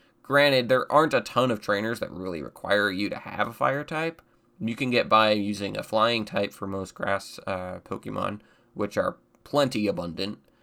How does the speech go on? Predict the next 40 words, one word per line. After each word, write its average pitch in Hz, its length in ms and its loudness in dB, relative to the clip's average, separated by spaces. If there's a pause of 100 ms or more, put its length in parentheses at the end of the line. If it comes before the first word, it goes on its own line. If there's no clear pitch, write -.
(120)
And 113 180 0
in 131 120 0
general, 127 520 4
you 113 160 -2
can 110 260 -4
kinda 107 280 2
just 98 200 -4
brute 101 200 -6
force 98 300 -6
your 104 100 -8
way 98 180 -6
past 90 340 -10
anything 92 320 -8
else, - 240 -10
but - 300 -6 (640)
it 131 200 2
will 147 280 4
make 123 540 2
the 113 180 0
ice 110 260 2
gym 98 300 -4
a 82 60 -10
little 82 300 -2
harder 69 320 -2
when, 67 140 -10
later 107 340 -2
on 127 160 2
if 104 120 -6
you 101 60 -8
don't 95 240 -2
manage 95 300 -8
to - 80 -16
snag - 360 -8
one. 85 220 -18 (480)
Attack 185 360 4
animations 156 540 2
are 123 140 8
better 123 360 4
than 143 140 -2
usual, 160 600 -2